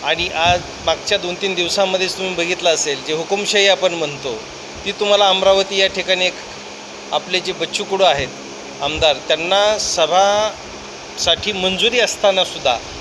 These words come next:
ती मंजुरी रद्द करून एक राष्ट्रीय नेत्याला तिथं प्राधान्य दिलं गेलं मंजुरी असताना देखील, म्हणजे तिथं एक प्रकारची हुकुमशाही तुम्हाला पाहायला मिळालेली आहे.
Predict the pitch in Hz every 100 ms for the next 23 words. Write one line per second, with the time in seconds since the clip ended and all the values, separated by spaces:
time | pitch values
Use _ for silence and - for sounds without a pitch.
0 | - - - - 226 214 208 202 220 220
1 | 202 208 220 220 202 214 254 277 - -
2 | - 180 208 208 202 - 226 214 202 202
3 | 214 208 208 196 196 196 175 - - -
4 | 175 180 180 190 190 165 180 175 170 160
5 | 160 165 170 170 151 - 160 139 131 135
6 | 139 170 185 202 220 214 214 202 208 202
7 | 185 214 214 196 208 202 190 180 180 165
8 | 160 156 143 135 127 123 107